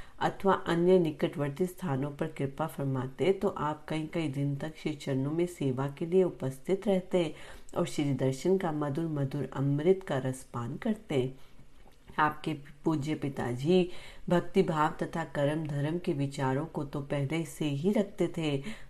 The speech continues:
अब आप उनको बहुधा गुरु भक्ति के विषय में उपदेश करते। आपकी सत्य प्रेरणा का प्रभाव शीघ्र पि-, पूज्य पिताजी पर पड़ा।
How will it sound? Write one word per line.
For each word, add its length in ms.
अब 200
आप 400
उनको 540
बहुधा 420
गुरु 260
भक्ति 400
के 180
विषय 300
में 140
उपदेश 440
करते। 540
आपकी 380
सत्य 380
प्रेरणा 420
का 160
प्रभाव 480
शीघ्र 480
पि-, 480
पूज्य 300
पिताजी 500
पर 140
पड़ा। 440